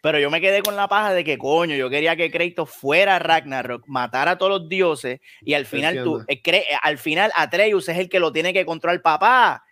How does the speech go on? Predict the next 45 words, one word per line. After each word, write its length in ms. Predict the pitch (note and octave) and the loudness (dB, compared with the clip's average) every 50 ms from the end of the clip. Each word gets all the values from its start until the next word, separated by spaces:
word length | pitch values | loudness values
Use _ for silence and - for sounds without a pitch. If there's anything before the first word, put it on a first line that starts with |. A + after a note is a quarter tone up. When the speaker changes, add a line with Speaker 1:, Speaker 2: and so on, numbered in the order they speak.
| _ _ _ _ _ - | _ _ _ _ _ -2
Speaker 1:
cálmate, 760 | - D#3+ F#3 A#3 B3+ B3 A#3+ A3+ G3+ F3+ D#3 C3+ A2 A2 _ _ _ _ _ _ _ _ _ _ - | 2 2 2 2 2 0 0 0 0 0 -2 -2 -4 -8 _ _ _ _ _ _ _ _ _ _ -8
este, 420 | D3+ D3+ C#3 A2+ _ - C#3+ C3+ | -6 -6 -6 -8 _ -4 -4 -4
soy 280 | C3 - D#3+ D#3+ E3+ D#3 | -2 -2 -4 -4 -4 -2
yo, 340 | D3 F3 G#3 A#3 A#3 G#3+ F3+ | 0 2 2 4 4 2 0
tranquilo", 480 | - C#3+ C#3 B2+ - - G3+ G#3+ G3 E3 | 0 -4 -8 -8 -6 -4 -2 0 0 0
y, 140 | C#3+ B2+ - | -2 -4 -8
y, 240 | - B2+ C3+ C3 C3+ - | -10 -8 -6 -6 -6 -6
y 140 | D3 C#3 C#3+ | -4 -4 -4
él, 100 | C#3 - - | -4 -4 -2
"Oh, 380 | - G#2 G2+ G2+ F#2+ F2+ - - - - - - | 0 2 2 2 2 0 -2 -6 -16 -20 -12 -4
oh", 220 | - - - - - - - - | -2 0 0 0 -2 -6 -10 -10
pero 200 | - D3 D3+ D3+ | -6 -2 0 0
o 40 | C#3+ | 0
sea, 280 | C#3 - D3+ D#3 F3+ F#3 | 0 2 2 2 2 2
ese 140 | F3 G3 F3+ | 0 0 0
conflicto 480 | F#3 F#3 F3+ - G3 F#3+ F#3+ F#3+ F#3 F3+ | -2 -2 -2 -2 -4 -2 0 0 2 2
de, 120 | F3 E3+ E3+ D#3 | 2 0 -2 -4
de 160 | D#3 C#3+ - | -4 -4 -2
Kra-, 260 | E3+ F3 F#3 F3 - | -2 -2 -2 -4 -6
de, 400 | - D3 C#3+ C#3 C3+ B2+ B2+ A#2+ _ | -6 -4 -4 -2 -2 -4 -6 -6 _
pues, 160 | - E3 E3 - | -4 -4 -2 -2
de 220 | D3 C3+ C3 A#2+ | -4 -4 -4 -4
Kratos, 360 | - C3+ C#3+ D3+ - - C#3 | -6 -6 -8 -6 -8 -8 -8
de, 140 | C3 C3 A#2+ | -6 -8 -6
"Coño, 320 | - D3+ D#3 D#3+ D3+ C3+ A#2+ | -4 -4 -4 -4 -6 -8 -8
estoy 160 | _ - C3 | _ -6 -4
volviendo 400 | C3 C#3+ D3+ D3 E3 E3+ E3 E3+ | -2 -2 -2 -2 -2 -2 -2 -4
otra 200 | D#3+ D#3+ D3+ D3 | -2 -2 0 0
vez 180 | D3+ D#3 D#3 D3+ | 0 -2 -4 -2
pa 320 | - D3+ C#3 C3+ C3 G#2+ B2 | -2 0 0 0 0 -2 -2
lo 120 | C3 C3 - | -4 -4 -4
que 180 | B2+ B2 B2 C3+ | -4 -4 -2 -2
era 200 | D3 D3 D3 D3 | -2 -2 -2 -4
antes, 440 | D3 D3 - _ - C#3+ C3 B2+ B2 _ | -6 -8 -10 _ -8 -6 -6 -6 -6 _
pero 200 | - A#2+ A2+ A#2 | -8 -8 -6 -8
no 220 | A#2 - B2 B2+ C3+ | -6 -4 -2 0 0
debo 240 | C#3 D3 D3 C#3 | 0 0 0 -2
porque 200 | B2 B2 A#2 A#2 | -4 -8 -12 -12
soy 160 | - - B2+ C3+ | -12 -10 -10 -8
un 160 | C#3 C#3 B2+ | -8 -8 -6
boomer 400 | B2+ C#3 C#3+ C#3+ C3+ C3 B2+ B2 A#2+ | -4 -2 -2 -2 -2 -4 -6 -6 -8
y 80 | A#2+ | -10
tengo 260 | - - A#2+ B2 B2+ | -12 -12 -14 -12 -12
un 120 | C3+ C3 C3 | -10 -8 -8
hijo". 220 | C3+ C3 A#2+ - | -8 -8 -10 -12